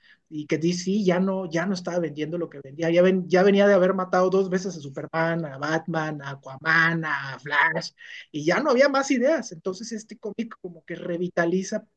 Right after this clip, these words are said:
el amor por los clásicos y por disfrutar la lectura del superhéroe.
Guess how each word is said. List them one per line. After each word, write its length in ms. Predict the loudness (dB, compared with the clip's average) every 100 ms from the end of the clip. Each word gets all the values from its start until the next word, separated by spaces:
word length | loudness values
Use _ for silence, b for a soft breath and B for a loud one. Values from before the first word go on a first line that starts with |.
| _
el 180 | -8 -4
amor 380 | 0 2 0 -4
por 100 | -12 -16
los 200 | -16 -4
clásicos 640 | 0 0 -2 -8 -10 -12 b b b _
y 120 | -12 -10
por 240 | -4 -4 -2
disfrutar 600 | -6 -4 -6 -4 -2 2
la 100 | 4
lectura 480 | 2 0 -4 0 2
del 120 | 0
superhéroe. 680 | -4 0 4 4 4 0